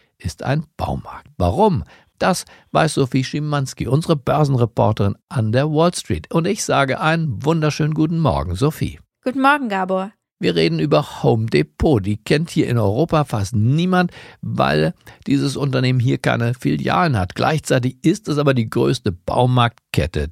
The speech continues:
Speaker 1: der Welt. Und jetzt eben auch ein Sorgenkind. Die neuesten Zahlen, Sophie, sind wirklich schlecht. Was läuft da falsch bei Home Depot?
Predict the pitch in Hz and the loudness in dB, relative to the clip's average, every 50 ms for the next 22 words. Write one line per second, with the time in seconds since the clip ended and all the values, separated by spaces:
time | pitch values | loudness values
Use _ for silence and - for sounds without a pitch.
0 | - _ - 117 127 135 131 117 95 - - - - - - 131 127 127 123 139 | -8 _ -2 0 0 0 -2 -6 -12 -16 -20 -20 -16 -6 0 2 2 2 2 2
1 | 151 - - - 147 139 - 104 - 151 156 - 101 95 95 110 147 160 175 170 | 0 -2 -2 0 0 0 0 0 0 0 0 0 -2 -4 -2 0 0 0 0 0
2 | 165 - 180 160 151 - - - - - _ - - 175 170 156 156 143 - - | -2 -2 -2 -2 -2 -4 -8 -20 -20 -16 _ -6 -4 -2 0 0 0 -2 -2 -6
3 | 151 147 - - - 165 160 139 110 113 - - 104 98 95 107 123 120 104 95 | -8 -4 0 2 2 2 2 2 0 -2 -2 -2 -4 -2 0 0 0 0 0 -2
4 | 101 123 143 147 156 151 - 147 135 139 139 - - - - 156 170 165 131 - | 0 2 4 4 2 0 -2 -2 -2 -2 -2 -4 -6 -2 0 2 2 2 0 -2
5 | - - - - - - _ _ - 147 180 175 - - 143 151 165 - - 156 | -6 -16 -20 -20 -20 -20 _ _ 0 0 0 0 0 0 2 2 2 0 0 -2
6 | 160 - - 180 180 175 147 - - - - 104 92 82 82 87 95 101 98 95 | -2 0 0 2 2 2 2 0 -2 -2 0 0 0 0 0 0 0 0 0 0
7 | 98 90 - - 85 - | -2 -4 -4 -4 -6 -6